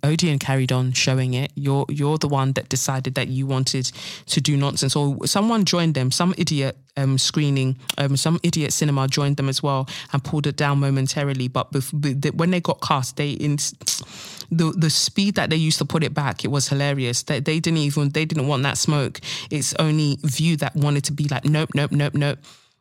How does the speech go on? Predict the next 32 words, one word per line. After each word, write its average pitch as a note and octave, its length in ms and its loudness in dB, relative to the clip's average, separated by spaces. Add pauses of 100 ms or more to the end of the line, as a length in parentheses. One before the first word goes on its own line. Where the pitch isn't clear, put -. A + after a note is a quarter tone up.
(120)
We're D#3 80 4
leaving D3 320 2
it C#3+ 100 0
on." C3+ 280 2 (1120)
Yeah, E3 240 2
it C3 80 2
says D#3 240 0
here D3 200 2
that, C3+ 260 -4
um, C#3+ 260 2
Odeon E3 320 4
left D3+ 220 0
it - 40 -12
up C#3+ 200 -2
and C#3 120 2
they C#3 80 0
just - 400 -2
added C#3+ 300 0
extra - 320 -2
security. C#3+ 800 -2 (880)
It's, - 320 0 (1200)
<sighs> - 40 -8
I - 840 -2
can't F#3+ 220 0
tell E3 180 2
you D#3 160 4
how C3+ 140 2
mad C3 300 0
it - 100 -4
is B2+ 220 0
right A#2+ 200 0
now, A#2+ 300 -2